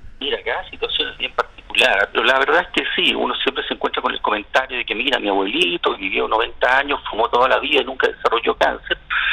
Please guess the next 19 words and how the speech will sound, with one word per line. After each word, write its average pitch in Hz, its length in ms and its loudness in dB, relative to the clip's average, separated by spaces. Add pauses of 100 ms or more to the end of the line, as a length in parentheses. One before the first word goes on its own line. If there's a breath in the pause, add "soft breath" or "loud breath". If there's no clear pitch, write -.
(260 loud breath)
Pero - 160 -2
mira, 208 240 0
el 98 240 -2
humo 170 160 2
del 131 160 -2
cigarrillo, 120 560 2 (560 loud breath)
por - 100 4
de 104 80 -6
pronto, 123 380 0
no 131 100 -2
solamente 110 460 0
provoca 101 340 2
cáncer, 156 360 -2 (120)
sino 113 140 -2
que - 120 -4
una 95 160 0 (220)
serie 160 220 -4
de 147 60 2
alteraciones, 117 800 -2